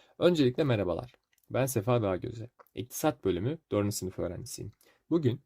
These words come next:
sizlerle halkın her kesiminden insanın dilinde olan,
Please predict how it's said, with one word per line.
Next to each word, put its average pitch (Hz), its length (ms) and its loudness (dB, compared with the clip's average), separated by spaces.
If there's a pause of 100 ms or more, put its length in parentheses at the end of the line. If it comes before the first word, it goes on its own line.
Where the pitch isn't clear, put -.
(100)
sizlerle 107 680 0
halkın 110 340 -2
her 135 180 -2
kesiminden 92 480 -6
insanın 101 460 -2
dilinde 92 320 -2
olan, 92 240 -2